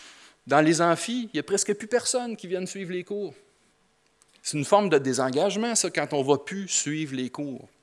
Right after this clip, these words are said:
Alors, <clears throat> c'est encore plus étonnant aux États-Unis quand on sait qu'on paye vingt mille dollars par session pour aller à l'université, mais bon, c'est un autre problème. Et au Québec, ce qu'on note, c'est qu'il y a un décrochage,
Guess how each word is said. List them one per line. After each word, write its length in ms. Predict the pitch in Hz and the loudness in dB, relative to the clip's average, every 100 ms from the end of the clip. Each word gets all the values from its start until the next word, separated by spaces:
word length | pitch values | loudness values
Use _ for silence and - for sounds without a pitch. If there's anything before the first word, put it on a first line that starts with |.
| _ _ - - - - - - _ - | _ _ -20 -20 -20 -20 -20 -20 _ 4
Alors, 320 | 165 202 - 240 208 | 6 6 6 4 4
<clears throat> 180 | 151 | 2
c'est 120 | 131 156 | 2 2
encore 220 | 156 165 | 6 4
plus 120 | 220 | 2
étonnant 280 | 208 170 202 | 0 0 0
aux 40 | |
États-Unis 480 | 190 170 139 156 202 | 0 0 0 -2 -4
quand 240 | - 156 151 | -4 -4 -4
on 140 | 135 | -2
sait 160 | - 185 | -4 -2
qu'on 180 | 147 | -6
paye 220 | 127 156 147 | 0 2 2
vingt 200 | 139 135 | 0 -2
mille 160 | 143 | -2
dollars 360 | 131 123 147 151 | -4 -2 -2 -2
par 160 | 123 | -4
session 440 | - 120 - 147 156 | -4 -4 -8 -8 -12
pour 220 | - 107 | -12 -10
aller 160 | 113 127 | -6 -6
à 40 | |
l'université, 580 | 123 117 110 - - 214 | -4 -6 -6 -8 -8 -8
mais 160 | 160 117 | -8 -4
bon, 160 | 139 | -4
c'est 160 | 151 - | -4 -6
un 140 | 127 | -4
autre 160 | 139 156 | -4 -8
problème. 400 | - 120 117 127 143 _ _ - - - - - - | -8 -8 -8 -14 -20 _ _ -20 -18 -18 -20 -20 4
Et 160 | 170 | 10
au 100 | 185 202 | 10 10
Québec, 360 | 214 208 262 | 8 8 6
ce 80 | - | 4
qu'on 220 | 240 214 | 4 4
note, 200 | 220 262 | 2 2
c'est 160 | - 202 | 2 2
qu'il 140 | 202 | 6
y 20 | |
a 60 | 214 | 8
un 80 | 202 | 8
décrochage, 960 | 185 202 - 190 - 220 240 226 165 | 6 2 4 2 4 0 0 -2 -4